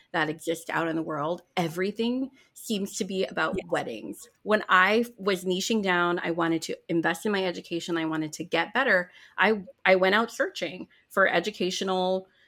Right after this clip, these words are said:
Speaker 1: courses or guides or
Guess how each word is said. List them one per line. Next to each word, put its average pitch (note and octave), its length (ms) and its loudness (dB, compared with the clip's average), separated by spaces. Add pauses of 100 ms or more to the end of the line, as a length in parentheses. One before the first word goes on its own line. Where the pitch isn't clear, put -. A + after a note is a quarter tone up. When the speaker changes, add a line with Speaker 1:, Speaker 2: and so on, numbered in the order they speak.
(140)
Speaker 1:
courses G#3+ 840 0
or E3 600 2 (120)
guides A3+ 520 4
or F3+ 140 0